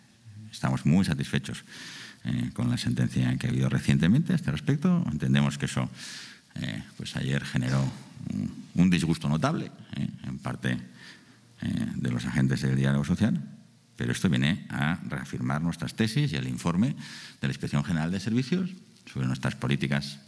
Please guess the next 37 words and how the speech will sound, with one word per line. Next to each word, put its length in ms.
activas 400
de 80
empleo. 300
Y 80
el 80
diálogo 480
se 160
va 80
a 20
abrir 220
a 60
todo 140
el 80
mundo, 360
como 120
se 60
ha 40
abierto 240
a 20
la 40
hostelería, 520
como 120
se 200
está 300
abriendo 360
a 40
otros 180
sectores. 480
Las 100
sentencias 460
se 180
van 140
a 60
cumplir, 580
la 100
libre 280
concurrencia 600